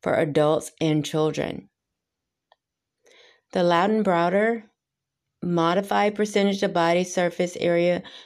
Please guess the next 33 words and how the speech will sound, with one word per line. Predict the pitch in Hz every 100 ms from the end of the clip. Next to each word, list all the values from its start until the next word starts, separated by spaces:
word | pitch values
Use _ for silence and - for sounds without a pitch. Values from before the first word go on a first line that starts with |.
| _
to | - 180
account | 170 165 165 -
for |
a | 160
continuum | 160 156 180 170 170 151
of | 143 -
age | - 156 170 233 254 - _ _ _ -
and | 170 170
to | 165
accommodate | 160 170 170 165 -
for | -
growth | 156 156 156 156 160 -
of | 165 160
different | 160 156 139
body | 135 135 143
segments. | 139 147 - - - - _ _ _ _ _ - - _
This, | 196 220 220 - - 175
this | 196 240
method | 220 202 202 196
is | 180 170
more | 165 156
accurate | - 160 165 185 185
means | 170 170 165 170 175 - - - _
of | - 160
the | 160
two | 156 - 165 170
to | 185 -
determine | 160 151 170 156 160 156
the | 151
extent | 151 - 151
of | 147
body | 143 135
injury. | - - 131 - - -